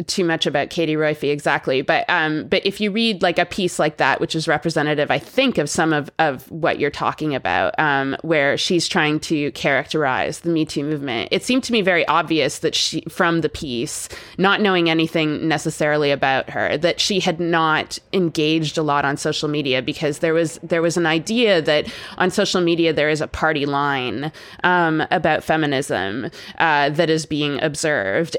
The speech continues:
And in my experience, that is not totally the case. Do I think that, that social media discussion about feminism is flattening, though?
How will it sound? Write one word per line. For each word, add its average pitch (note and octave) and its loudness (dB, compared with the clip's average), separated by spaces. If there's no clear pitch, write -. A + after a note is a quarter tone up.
And F3+ 2
in D4+ 2
my B3 4
experience, F#3 0
that D#3 2
is D3+ 0
not D#3 0
totally D3 -2
the A2 -4
case. - -6
Do A3 2
I B3 4
think B3 0
that, F#3+ 0
that F3+ -2
social F3 0
media E3 2
discussion D#3+ -2
about C#3+ 0
feminism D3+ -4
is C3+ -10
flattening, F3+ -2
though? G#3+ 0